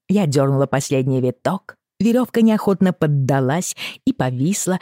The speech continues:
шлёпнувшись о борт черка. Тут же течение понесло корабли врозь. Меньший по размеру куттер заскользил вдоль более крупного шлюпа. Мы двигались медленно,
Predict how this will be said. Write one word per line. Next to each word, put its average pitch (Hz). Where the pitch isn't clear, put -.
шлёпнувшись 175
о 151
борт 143
черка. 127
Тут 196
же 247
течение 202
понесло 170
корабли 147
врозь. 120
Меньший 202
по 135
размеру 127
куттер 175
заскользил 220
вдоль 180
более 170
крупного 143
шлюпа. 120
Мы 143
двигались 139
медленно, 120